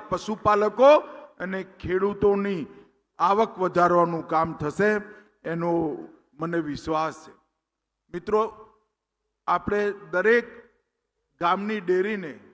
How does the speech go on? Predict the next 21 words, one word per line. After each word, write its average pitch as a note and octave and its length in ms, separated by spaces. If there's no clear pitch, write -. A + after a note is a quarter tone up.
માઇક્રો G3+ 440
એ F#3 100
ટી F#3 260
એમ F3+ 140
પણ D#3+ 200
આપ્યું - 320
છે, - 1080
એનાથી G#3+ 500
પણ C#4 200
શોષણ G3 420
અટક્યું F#3+ 460
છે - 140
અને F#3 180
આવનારા G#3+ 520
દિવસોમાં A3+ 600
એનાથી G3+ 460
ફાઇનાન્સની G#3 760
પણ A#3 360
વ્યવસ્થા F#3 640
આપણે D#3+ 360
કરવાના C#3+ 540